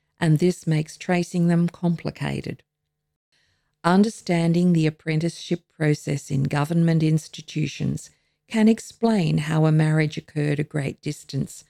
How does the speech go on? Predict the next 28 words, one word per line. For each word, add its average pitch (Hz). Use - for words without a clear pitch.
from 156
an 151
ancestor's 151
birthplace. -
An 160
early 170
admission 170
can 165
explain 170
why 160
your 170
ancestor 170
did 185
not 185
know 175
the 165
names 156
of 156
their 160
parents 143
when 143
they 143
married. 139
If 214
you 269
are 277
confronted 165
with 160